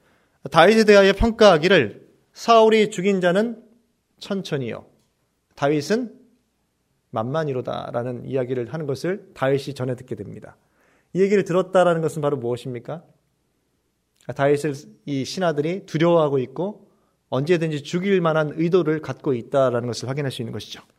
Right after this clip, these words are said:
이러한 평가가 두려운 다윗은 이 말을 마음에 두고 이 아기스 왕과 그의 신하들을 두려워하게 됩니다. 그래서 그들 앞에서 행동을 바꾸어서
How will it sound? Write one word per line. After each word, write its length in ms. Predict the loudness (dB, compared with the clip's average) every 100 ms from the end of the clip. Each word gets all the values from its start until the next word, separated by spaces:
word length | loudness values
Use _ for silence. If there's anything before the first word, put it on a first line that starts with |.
| _ _ _ _ -20 _ _ -20 _ _ _ _ _ _ 0
이러한 220 | 6 6
평가가 340 | 6 4 6 6
두려운 380 | 6 6 6
다윗은 420 | 6 6 6 2 2
이 100 | 4
말을 520 | 6 6 6 4 2
마음에 440 | 4 6 8 6
두고 600 | 4 2 0 0 -6 _ _ _
이 80 | 2
아기스 320 | 2 2 0
왕과 360 | 2 2 2 0
그의 180 | 0 -4
신하들을 420 | -2 -2 0 -2
두려워하게 420 | 0 0 2 0
됩니다. 420 | -4 -6 -8 -10 -18 _ _ _ _ _ _ -4
그래서 480 | 0 2 4 2 0 -20 _ 2
그들 240 | 6 8
앞에서 300 | 6 4 2
행동을 340 | 2 4 6
바꾸어서 680 | 6 4 2 2 2 0 -6